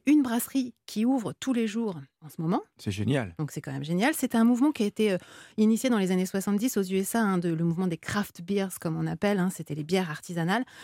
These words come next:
Speaker 1: En France, la nouvelle vague de brasserie, elle date des années quatre-vingts. Les pionniers du mouvement, euh, artisanaux, hein, c'était, euh, la brasserie des Deux Rivières à Morlaix, euh, dans le Finistère, en quatre-vingt-cinq, qui avait dévoilé une, une bière locale qui s'appelait leur Coref.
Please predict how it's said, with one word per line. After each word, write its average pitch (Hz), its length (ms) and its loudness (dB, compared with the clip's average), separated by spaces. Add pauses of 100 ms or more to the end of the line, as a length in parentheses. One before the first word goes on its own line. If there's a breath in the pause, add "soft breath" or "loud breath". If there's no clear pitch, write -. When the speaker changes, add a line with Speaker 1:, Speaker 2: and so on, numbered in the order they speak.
(340 loud breath)
Speaker 1:
En 226 140 4
France, 269 340 0
la 214 80 2
nouvelle 202 300 2
vague 214 240 0
de 196 80 0
brasserie, 185 460 -2
elle 196 120 2
date 165 160 -4
des 165 240 -2
années 175 220 0
quatre-vingts. 202 500 0
Les 190 120 4
pionniers 196 380 2
du 185 140 0
mouvement, 196 480 4
euh, 156 340 0
artisanaux, 208 680 2
hein, 196 140 2
c'était, 208 400 0
euh, 170 100 2
la 165 120 0
brasserie 185 380 -2
des 196 100 0
Deux 185 140 0
Rivières 202 480 0
à - 20 0
Morlaix, 185 520 2
euh, 175 100 -6
dans 180 100 -4
le 196 60 -2
Finistère, 214 560 2
en 160 80 2
quatre-vingt-cinq, 240 800 -2 (440 loud breath)
qui - 80 -2
avait 214 140 2
dévoilé 208 340 2
une, 220 220 6
une 180 360 4
bière 196 380 2
locale 214 460 2
qui - 100 -12
s'appelait 220 300 -2
leur 170 200 -4
Coref. 196 320 -2